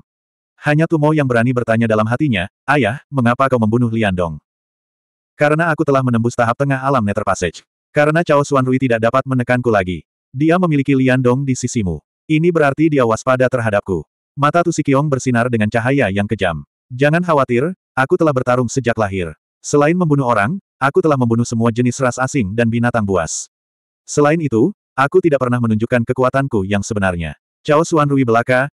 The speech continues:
"Huff, aku tidak peduli padanya saat ini." Ketika dia mengatakan hal ini, Tu Mo, Tu Ze, Zuo Qian, dan banyak bawahannya menjadi luar biasa gembira. "Posisi kepala aula mungkin tidak sesederhana itu." Zuo Qian berseru pelan.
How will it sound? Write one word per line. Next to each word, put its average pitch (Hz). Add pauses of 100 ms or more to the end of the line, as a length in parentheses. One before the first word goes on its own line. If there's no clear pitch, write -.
(120)
"Huff, 127
aku 143
tidak 143
peduli 120
padanya 113
saat 98
ini." 82 (1120)
Ketika 156
dia 156
mengatakan 127
hal 117
ini, 127 (160)
Tu 147
Mo, 117 (240)
Tu 170
Ze, 135 (160)
Zuo 139
Qian, 107 (160)
dan 131
banyak 120
bawahannya 113
menjadi 107
luar 131
biasa 117
gembira. 90 (880)
"Posisi 147
kepala 143
aula 127
mungkin 123
tidak 127
sesederhana 113
itu." 87 (240)
Zuo 156
Qian 156
berseru 135
pelan. 92